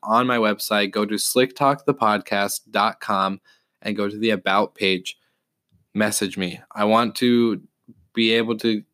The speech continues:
you know, talk on the topics that you guys wanna hear.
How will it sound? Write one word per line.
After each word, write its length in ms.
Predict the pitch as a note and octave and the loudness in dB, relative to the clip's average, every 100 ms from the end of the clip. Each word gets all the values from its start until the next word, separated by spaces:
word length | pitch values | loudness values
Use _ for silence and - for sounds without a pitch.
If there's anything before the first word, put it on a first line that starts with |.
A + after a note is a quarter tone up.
| _ | _
you 100 | A#2 | -2
know, 180 | A2 G2+ | 0 0
talk 360 | G#2 - A#2+ B2+ | -2 0 0 2
on 80 | A2+ | -2
the 60 | |
topics 440 | F#2+ G#2+ G#2+ G#2 F#2 | 0 0 0 -2 -4
that 80 | |
you 140 | G2 G#2 | -2 0
guys 300 | G#2+ G2 - | 0 -2 -2
wanna 200 | G2 F#2 | -6 -4
hear. 300 | G2 F#2 | -6 -6